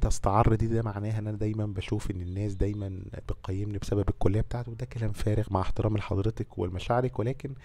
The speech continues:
مفيش حاجة اسمها، آه، مش عجباني خالص، لأني بستعر منها وبخاف أقول إن أنا معهد خدمة اجتماعية يقول لي: "أنت بيئة". كل الكلام ده كلام فارغ. هقول لك بقى ال-، الفكرة، اشتغل على نفسك، على مهاراتك، على لغتك الإنجليزية، على الأوفيس، ادخلي اشتغلي،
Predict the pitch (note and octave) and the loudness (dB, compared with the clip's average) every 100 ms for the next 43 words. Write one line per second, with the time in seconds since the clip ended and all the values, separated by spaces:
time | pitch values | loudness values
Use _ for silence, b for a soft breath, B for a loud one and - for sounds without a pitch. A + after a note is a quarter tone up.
0 | B B B B - B2 - A2 G#2+ - | B B B B -12 -6 -4 -2 -2 0
1 | G#2+ G#2+ G#2 - B B - F#2+ F#2 F#2+ | 0 0 -4 -8 B B -12 -10 -8 -8
2 | - F2+ G2+ G2+ - G#2+ G#2 G2 F2+ G2 | -10 -6 -4 -4 -4 -2 -2 -4 -8 -8
3 | F2 - F2 F#2+ G#2 F#2+ G#2 G2+ G2 F2+ | -8 -8 -4 -4 -2 -2 -2 -2 -2 -4
4 | - G2+ - G#2+ G2+ G2 G#2 G2 - G2+ | -6 -4 -4 -4 -4 0 2 2 2 0
5 | G2+ - F#2+ G2+ G2+ G2+ F#2+ - G2 A#2+ | -4 -2 -2 0 0 -2 0 0 2 0
6 | - A2 B B B B - C#3+ - A#2 | 0 -4 B B B B -4 0 0 0
7 | A#2+ G2+ G#2 G#2 G2+ G2+ - B B B | 0 -2 -2 0 0 0 -2 B B B
8 | B - G2+ A#2 A2 G2+ G2 F#2 F2+ - | B -4 2 4 4 2 0 -2 -6 -8
9 | F#2+ F2+ - - G#2+ B B - - A#2+ | -8 -4 -4 -4 -8 B B -2 2 4
10 | G2 F#2 G#2 - G#2+ - F2+ F#2 F2+ G2+ | 4 2 0 -2 -6 -6 -6 -4 0 4
11 | G#2 - - F#2 F#2+ G2+ - F#2+ F#2 F#2 | 4 2 0 -4 -4 0 0 0 -4 -4
12 | G2+ G2 F#2+ F#2+ A2+ G#2+ G2+ - - - | -4 -4 -4 -2 0 0 -2 -6 -10 -4
13 | C#3+ B2 A2+ - A#2 G#2+ G2+ | -2 -2 -2 -2 -2 -2 -6